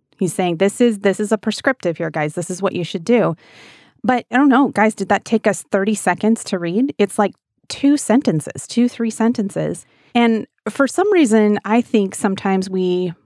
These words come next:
put prayer in that category that if we're really gonna pray, we gotta, we gotta really pray, guys. Like, we gotta do this for hours, and prayers need to be long and lengthy and have all the right theological elements in it and all that kind of stuff. And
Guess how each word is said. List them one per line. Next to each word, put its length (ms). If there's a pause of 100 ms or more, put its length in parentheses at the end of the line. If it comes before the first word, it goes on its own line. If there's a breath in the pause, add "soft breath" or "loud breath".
(180)
put 260
prayer 340
in 100
that 200
category 500
that 260
if 140
we're 80
really 260
gonna 160
pray, 300
we 140
gotta, 300
we 120
gotta 160
really 260
pray, 300
guys. 420
Like, 180
we 60
gotta 300 (360 loud breath)
do 120
this 220
for 200 (140)
hours, 420
and 140
prayers 300
need 120
to 80
be 140
long 580
and 180 (440 loud breath)
lengthy 500
and 300
have 220
all 200
the 120
right 220
theological 640
elements 420
in 100
it 120
and 100
all 100
that 140
kind 160
of 60
stuff. 260
And 180